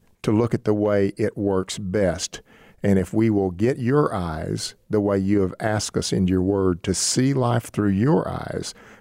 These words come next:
we rise above those things that are truly petty in life and treat each other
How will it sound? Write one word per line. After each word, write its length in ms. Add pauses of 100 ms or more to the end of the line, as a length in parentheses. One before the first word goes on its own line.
we 180
rise 500
above 400
those 300
things 520
that 140
are 120
truly 440
petty 420
in 120
life 400
and 180
treat 300
each 180
other 320